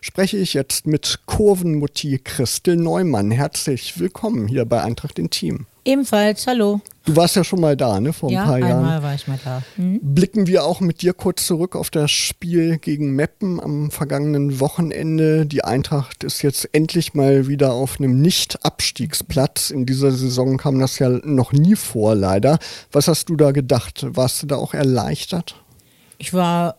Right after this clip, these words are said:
Speaker 2: ein bisschen erleichtert, aber ich hab mich wahnsinnig gefreut. Dass das alles so geklappt hat.
Speaker 1: Genau, sind wir optimistisch
Speaker 2: Ja.
Speaker 1: für den Rest der Saison,
Speaker 2: Mhm.
Speaker 1: ne? Du bist ja schon lange mit Eintracht Braunschweig verbunden. Wie,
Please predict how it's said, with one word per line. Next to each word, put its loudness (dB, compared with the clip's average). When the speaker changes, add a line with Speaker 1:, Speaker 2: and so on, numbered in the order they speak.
Speaker 2:
ein -2
bisschen 0
erleichtert, 0
aber 0
ich -2
hab -2
mich 0
wahnsinnig 2
gefreut. -4
Dass -2
das -2
alles 0
so 2
geklappt -2
hat. -4
Speaker 1:
Genau, 6
sind 2
wir 4
optimistisch 0
Speaker 2:
Ja. 4
Speaker 1:
für 2
den 4
Rest 0
der 2
Saison, 2
Speaker 2:
Mhm. 4
Speaker 1:
ne? 6
Du 0
bist 4
ja 6
schon 0
lange 2
mit -4
Eintracht -4
Braunschweig -2
verbunden. 0
Wie, -4